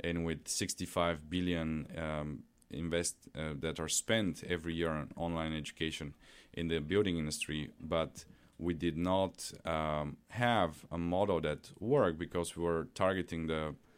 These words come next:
uh, part of the market that did not have the opportunity to, to pay us. So a, a lot of our, uh, users were, uh,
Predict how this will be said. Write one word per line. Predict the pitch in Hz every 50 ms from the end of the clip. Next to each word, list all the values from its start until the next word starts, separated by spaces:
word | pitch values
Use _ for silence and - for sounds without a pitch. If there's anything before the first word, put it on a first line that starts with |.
| - - - - _ _ -
uh, | - 82 80 - - -
part | - 107 101 104 104
of | 98 87
the | 87
market | 87 87 90 98 117 113 - 82 78 76 76
that | 82 78 78 73 - - - - - -
did | 85 80 78
not | 82 85 87 85
have | 87 87 82 85 78
the | 80
opportunity | 80 78 - - 73 - 82 80 80 78
to, | 78 - - 78 78 76 76 73 73 67 - - -
to | - -
pay | 78 - 113 120 120
us. | - - - -
So | - - - - 73 76 73 69 65 - - -
a, | 71 76 71 - -
a | 82
lot | 82 85 85 85
of | 85 78
our, | 80 80 80 80 78 73 - - - - - - - - - _ - -
uh, | 80 80 80
users | 80 80 82 85 85 85 82 80 80 76 - -
were, | 80 80 78 78 76 76 73 71 65 -
uh, | - -